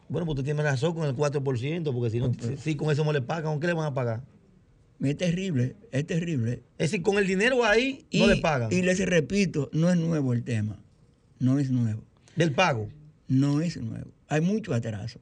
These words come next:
Speaker 2: no es nuevo.
Speaker 1: ¿Y qué pasó con los zapaticos que se daba y, y la camisita y los pantalones? ¿Qué pasó con eso?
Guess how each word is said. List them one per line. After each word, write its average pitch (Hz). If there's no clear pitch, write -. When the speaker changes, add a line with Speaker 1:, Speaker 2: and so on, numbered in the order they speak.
Speaker 2:
no 139
es 160
nuevo. 110
Speaker 1:
¿Y 170
qué 254
pasó 254
con 220
los 202
zapaticos 165
que 135
se 131
daba 135
y, 127
y 127
la 123
camisita 127
y -
los 123
pantalones? 113
¿Qué 165
pasó 160
con 123
eso? -